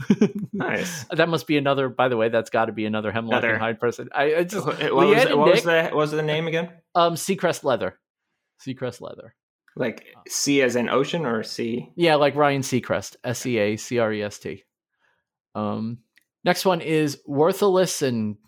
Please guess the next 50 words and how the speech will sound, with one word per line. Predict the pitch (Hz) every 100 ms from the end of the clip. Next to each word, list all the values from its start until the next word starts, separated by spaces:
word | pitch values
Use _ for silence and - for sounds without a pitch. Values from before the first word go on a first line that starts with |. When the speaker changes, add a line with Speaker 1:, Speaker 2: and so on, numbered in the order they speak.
| _
Speaker 1:
Five | - 151 180
stars, | - 151 117 117
worth | 127 165
a | 185
listen. | 170 151 120 101
Give | 101 143
it | 156
a |
go. | 135 113 95 -
K | - 151
C | 147 - 143
R | 135 135
fifty-eight | - 135 - 123 127 131
from | - 120
the | 117
United | 113 117 113 107
States. | 104 80 - _ - -
I | 135
don't | 175
know | 165
who |
K | 156 156
C | 147
R | 147
fifty-eight | 135 123 - 117 110
is. | 107
I |
feel | 110 131
like | 120
I | 104
should | - 120 110
know | 101
who |
K | 104 107
C | 101 101
R | 98
fifty-eight | - 120 - 170 156 156 156 -
is. | -
Speaker 2:
<laughs> | - _ -
Speaker 1:
But | 127 127 -
thank | 170 175
you, |
K | 156 156 147
C | - 143
R | 127
fifty-eight. | 139 123 127 113
We | 131
appreciate | 131 131 143 - 113 127 -
it. | - - - - - _ _ _ _ _ _ _
Um, | 127 127 120